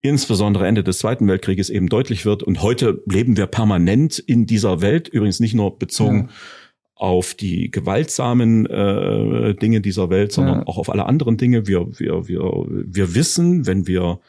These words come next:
Speaker 1: Technik und Fortschritt einfach so weiter betreiben, wie wir das bisher machen, dann zerstören wir die natürlichen Ressourcen. Das heißt, wir haben eine,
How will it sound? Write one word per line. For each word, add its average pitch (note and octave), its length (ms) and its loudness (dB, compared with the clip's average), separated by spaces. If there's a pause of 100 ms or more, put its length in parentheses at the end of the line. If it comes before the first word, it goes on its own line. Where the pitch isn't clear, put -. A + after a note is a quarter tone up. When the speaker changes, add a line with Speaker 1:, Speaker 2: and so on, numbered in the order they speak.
(300)
Speaker 1:
Technik A2 520 0
und E2 120 0
Fortschritt - 460 -6
einfach G2 240 -4
so - 220 -4
weiter A#2 240 -2
betreiben, A#2 400 0
wie G2+ 100 0
wir G2+ 60 0
das - 160 -10
bisher G2+ 280 -4
machen, G#2 320 0
dann F2 180 -2
zerstören A#2 460 -2
wir F#2 80 -2
die G2 120 -4
natürlichen - 460 -4
Ressourcen. F#2 520 -4
Das G2+ 160 -2
heißt, B2 280 -2
wir G2 120 0
haben B2+ 180 2
eine, F2 380 -2